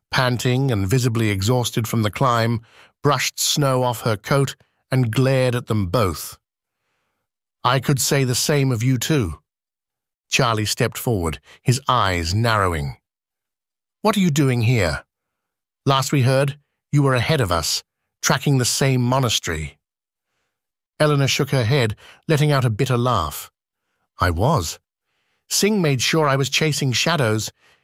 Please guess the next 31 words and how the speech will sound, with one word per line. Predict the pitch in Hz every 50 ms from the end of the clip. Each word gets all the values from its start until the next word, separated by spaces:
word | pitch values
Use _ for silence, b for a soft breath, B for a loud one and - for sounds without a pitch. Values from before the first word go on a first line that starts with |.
| b b -
just | - 196 190 - -
like | 165 156 139
he | - 151 139
did | 127 139 120
with | 127 127 120
you. | 135 151 147 101 80 76 - - _ _ _ _ _ _ _ _ _ _ _ _ _ _ -
Only | 156 160 156
I | 151 139 139
figured | 139 - 185 156 151 139
it | 135
out | 139 135 127 123
a | 117 127
bit | 120 -
sooner." | - - - 160 147 113 85 - - - _ _ _ _ _ _ _ _ _ _ _ _ _ _ _ _ _ _ _ _
Julian | - - 139 123 110 101 95 92
frowned. | 90 - - 127 120 95 80 67 62 60 62 - - _ _ _ _ _ _ _ _ _ _ _ _ _ _ _ _ _ _ _ _
"You | - 127 127
mean | 139 135 131 127 120 120 - _ _ _
he | - 139 139
duped | 120 101 - - 151 160 165 - -
you | 165 160 156
too?" | 139 - - 165 170 175 190 202 - _ _ _ _ _ _ _ _ _ _ _ _ _ _ _ _ _ _ _ _
"He | - 170 165 143
did," | 123 147 143 127 113 117 113 - - _ _ _ _ _ _
she | - - - 113
said, | - - - 107 104 95 92 - _ _ _ _ _ _ _ _ _ _ -
her | 139 -
tone | - - - 156 143 135 131 123 117 117
laced | 131 127 117 - - - -
with | 117 -
frustration. | - 127 120 - - - 123 117 110 - 110 90 82 73 -